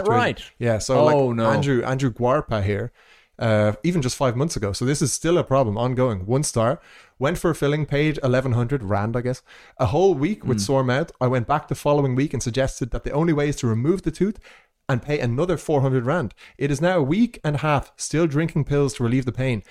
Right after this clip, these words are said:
Speaker 1: My lips
Speaker 2: Drinking
Speaker 1: under the
Speaker 2: pills.
Speaker 1: tongue infect. Every part he injected is painful.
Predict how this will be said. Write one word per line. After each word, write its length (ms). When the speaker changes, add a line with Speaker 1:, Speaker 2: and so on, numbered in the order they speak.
Speaker 1:
My 140
lips 320
Speaker 2:
Drinking 100
Speaker 1:
under 220
the 80
Speaker 2:
pills. 120
Speaker 1:
tongue 260
infect. 580
Every 260
part 300
he 160
injected 340
is 100
painful. 420